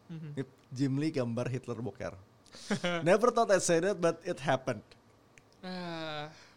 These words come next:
Speaker 1: I love comic books.
Speaker 2: I love comic.
Speaker 1: It's fun. It's so very fun.
Speaker 2: Terus kayak kalau kita ngomongin big event with kayak apa ya?
Speaker 1: Durasi nunggu yang lama?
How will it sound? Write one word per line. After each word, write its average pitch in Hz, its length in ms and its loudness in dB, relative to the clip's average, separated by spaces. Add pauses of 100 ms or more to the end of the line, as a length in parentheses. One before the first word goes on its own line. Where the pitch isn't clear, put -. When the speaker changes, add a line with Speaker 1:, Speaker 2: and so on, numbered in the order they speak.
(160)
Speaker 1:
I 285 120 -8
love 170 340 -2
comic 139 320 -12
books. 156 240 -8
Speaker 2:
I - 80 -4
love 190 300 0
comic. - 340 -4 (320)
Speaker 1:
It's - 220 -8
fun. 139 180 -8 (240)
It's - 160 -20
so 202 480 -6
very 151 260 -4
fun. 135 300 -14 (1080)
Speaker 2:
Terus 156 340 -4
kayak 107 320 -6
kalau 117 240 -2
kita 117 240 -4
ngomongin 113 800 -2 (540)
big 135 360 -2
event 127 380 0 (140)
with 123 260 2 (880)
kayak 127 240 -4 (300)
apa - 160 -8
ya? 147 80 0
Speaker 1:
Durasi 151 340 2
nunggu 180 400 4
yang 190 160 8
lama? 190 400 8